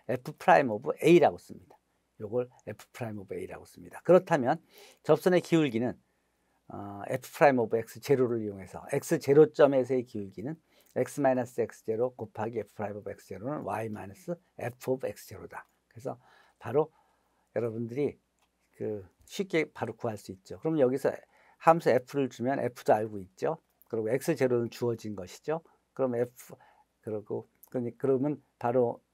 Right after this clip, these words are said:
요 리미트만 구하면 F prime of X 제로도, 어, 존재하면 구할 수 있죠. 그럼 접선에, 어, 접선이 존재한다는 것만 확인하면,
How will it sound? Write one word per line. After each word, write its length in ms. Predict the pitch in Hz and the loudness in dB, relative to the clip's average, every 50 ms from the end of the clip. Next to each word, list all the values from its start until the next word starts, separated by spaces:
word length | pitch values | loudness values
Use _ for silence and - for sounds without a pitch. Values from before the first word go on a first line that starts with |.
| _ _ - | _ _ -6
요 100 | 139 135 | -2 0
리미트만 520 | 139 165 170 160 170 - 156 147 135 123 | 4 4 4 4 4 2 2 2 2 2
구하면 380 | - - 113 104 104 120 120 110 | 0 -4 -4 -4 -4 -4 -4 -6
F 200 | 110 110 - - | -6 -8 -10 -6
prime 260 | - - 123 117 113 | -2 -2 0 0 -2
of 100 | 104 104 | -4 -6
X 160 | 107 - - - | -8 -8 -10 -8
제로도, 540 | - 120 110 113 104 - - 117 139 143 _ _ | -6 -6 -6 -6 -8 -8 -8 -8 -8 -10 _ _
어, 160 | - - 95 95 | -20 -18 -18 -12
존재하면 480 | - - 120 117 110 110 104 104 104 104 | -8 -6 -6 -4 -4 -6 -8 -10 -12 -14
구할 260 | - - 107 101 95 | -12 -12 -12 -12 -12
수 160 | - - 95 | -14 -16 -18
있죠. 360 | 90 87 _ - 120 147 165 - _ _ _ | -18 -18 _ -8 -8 -8 -8 -8 _ _ _
그럼 160 | - - 117 | -12 -10 -6
접선에, 460 | 117 - 131 127 - 147 135 131 123 127 - _ _ _ _ _ _ _ _ _ _ _ _ | -2 -2 -2 -2 0 0 0 0 -2 -4 -8 _ _ _ _ _ _ _ _ _ _ _ _
어, 360 | - 110 104 104 104 101 98 - _ _ _ _ _ _ _ _ _ _ | -12 -12 -10 -10 -12 -12 -14 -18 _ _ _ _ _ _ _ _ _ _
접선이 360 | - 135 131 - - 151 147 | -6 -6 0 2 2 2 2
존재한다는 680 | 127 - 143 151 151 160 160 147 147 131 135 123 127 120 | 2 0 0 2 6 6 6 6 6 6 4 2 2 0
것만 320 | 113 110 107 107 107 104 | -2 -4 -4 -4 -6 -8
확인하면, 720 | 95 - 143 135 120 104 104 120 143 143 139 160 190 208 | -8 -10 -10 -10 -10 -10 -8 -8 -8 -6 -4 -4 -6 -6